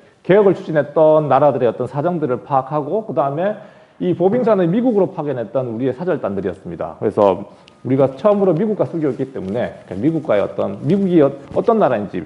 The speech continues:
파악하고, 뭐, 이렇게 둘러봤던 이 보빙사에 대한 이야기, 지난 시간에 다 설명했던 거였어요. 알겠습니까? 자, 그러면은 이 개화 정책을 추진했던 이 개화파들이 분열하게 돼요. 알겠습니까? 왜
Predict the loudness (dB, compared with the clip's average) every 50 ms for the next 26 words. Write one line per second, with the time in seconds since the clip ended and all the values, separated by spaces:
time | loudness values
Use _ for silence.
0 | -8 -4 -2 -2 -2 0 -2 -4 -2 -4 -8 -10 -12 -16 _ _ _ _ _ _
1 | _ -8 -2 -2 -2 -2 -2 -2 0 2 4 4 4 2 0 0 0 -2 -2 -2
2 | -2 -6 -4 0 0 2 2 2 0 0 0 0 0 0 -2 -4 -6 -6 -4 -4
3 | -4 -2 -2 -2 -2 -2 -4 -6 -10 -10 -8 -6 -6 -6 -4 -4 -6 -8 -8 -8
4 | -6 -6 -6 -4 -6 -6 -6 -6 -6 -6 -6 -6 -8 -8 -12 -12 -12 -10 -10 -12
5 | -14 -18 -20 _ _ _ -20 -12 -10 -10 -10 -8 -10 -8 -2 0 2 2 2 0
6 | -4 -12 -20 -20 -20 -20 -20 -14 -4 2 4 4 4 6 4 4 4 4 4 2
7 | 2 2 2 2 2 0 -2 -4 -8 -10 -14 -20 _ _ _ -16 -12 -6 -4 -2
8 | -2 -2 -2 -4 -2 2 2 2 2 2 0 -2 -2 0 -2 -2 -2 -2 -4 -4
9 | -4 -2 -4 -2 -2 -2 -4 -4 -4 -2 0 0 0 0 -2 -2 -2 -2 -2 -2
10 | -2 -2 -4 -6 -6 -8 -14 -18 _ _ _ _ 0 2 4 6 6 6 4 2
11 | 2 -2 -4 -4 -6 -6 -10 -14 _ _ _ _ _ _ _ -12 -8 -8 -8 -8
12 | -8 -10 -8 -4 -2 0 2 4 4 6 6 6 4